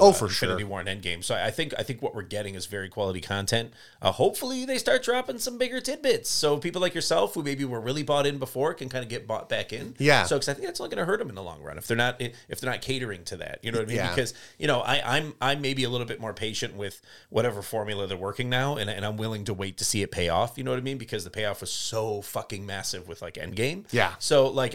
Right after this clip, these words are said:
Speaker 2: I, I'm willing to put in the time on it, but I'm very patient, and I don't know that all viewers are gonna feel the same way at the end of the day. So it,
Speaker 1: Yeah.
Speaker 2: it, it would suck to kinda see the,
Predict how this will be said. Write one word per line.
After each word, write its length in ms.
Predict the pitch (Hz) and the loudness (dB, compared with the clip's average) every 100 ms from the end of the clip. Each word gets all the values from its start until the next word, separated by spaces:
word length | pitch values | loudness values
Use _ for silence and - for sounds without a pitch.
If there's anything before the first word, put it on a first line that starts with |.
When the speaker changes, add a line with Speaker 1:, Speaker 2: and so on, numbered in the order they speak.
| - | 0
Speaker 2:
I, 120 | 156 | 0
I'm 320 | 143 151 143 151 | 0 -4 -4 -6
willing 440 | 170 185 180 156 | -4 -4 -4 -4
to 120 | - 117 | -4 -2
put 0 | 139 | -2
in 120 | 123 110 | -2 -6
the 80 | |
time 360 | 98 101 101 120 | -8 -6 -6 -2
on 160 | 131 151 | -2 -2
it, 160 | 175 - - - | -6 -10 -20 -12
but 420 | 117 120 120 117 113 | 4 6 6 4 -2
I'm 320 | 120 135 131 | 0 0 -2
very 320 | 107 120 107 | -2 -2 0
patient, 340 | 98 82 - 82 | -2 -4 -6 -6
and 100 | 92 | -4
I 120 | 101 | -2
don't 180 | 110 98 | -4 -4
know 260 | 101 101 95 | -4 -4 -4
that 260 | 90 87 _ _ _ | -4 -6 _ _ _
all 180 | 101 95 | 2 2
viewers 320 | 92 90 87 | 0 -6 -8
are 20 | 85 | -10
gonna 120 | 82 | -12
feel 180 | 87 78 | -14 -8
the 60 | |
same 220 | - 90 | -8 -6
way 120 | 82 82 | -4 -6
at 80 | |
the 120 | - 80 | -6 -10
end 60 | |
of 40 | 82 | -10
the 80 | |
day. 220 | - - - | -12 -10 -2
So 220 | - 113 | 4 4
it, 80 | 113 | 6
Speaker 1:
Yeah. 260 | 98 87 | 4 4
Speaker 2:
it, 60 | 135 | 2
it 40 | 131 | -2
would 120 | 131 | 0
suck 200 | 220 220 | 0 -2
to 60 | |
kinda 200 | 160 147 | -2 -2
see 320 | 120 127 120 113 - - - | -2 -2 -4 -8 -16 -20 -2
the, 500 | 110 104 98 95 | 2 4 2 -2